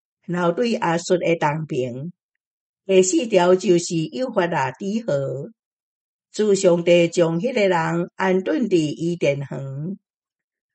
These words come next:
互伊种植、固守迄个园。主上帝吩咐迄个人讲：“园内各种树的果子，你拢通食。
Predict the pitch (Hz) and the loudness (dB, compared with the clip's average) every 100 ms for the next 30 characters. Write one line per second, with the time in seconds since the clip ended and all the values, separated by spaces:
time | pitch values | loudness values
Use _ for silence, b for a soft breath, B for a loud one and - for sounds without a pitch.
0 | _ _ 151 160 175 175 277 269 180 - | _ _ -2 0 0 0 -4 -2 -2 -2
1 | 160 117 - _ _ _ _ _ _ _ | -2 -4 -10 _ _ _ _ _ _ _
2 | _ 208 185 175 - 190 190 180 185 175 | _ 4 4 4 2 2 4 2 2 2
3 | 170 147 127 127 165 - _ _ _ _ | 0 -6 -8 -10 -10 -12 _ _ _ _
4 | _ _ _ _ - 196 180 180 170 170 | _ _ _ _ 2 6 6 6 2 4
5 | 170 170 180 180 214 269 226 226 190 170 | 4 4 2 0 0 -2 -2 0 2 2
6 | 143 160 156 214 185 156 - _ _ _ | 0 -4 -4 -2 -2 -6 -12 _ _ _
7 | _ _ _ _ - 196 190 180 185 170 | _ _ _ _ -2 2 4 4 2 -2
8 | 170 214 208 220 214 175 175 170 185 185 | -4 -2 -2 -2 0 2 2 2 2 0
9 | 185 190 156 131 - _ _ _ _ _ | 0 0 0 -4 -16 _ _ _ _ _
10 | - 170 185 180 185 175 185 156 | -2 2 4 2 0 -2 -4 -2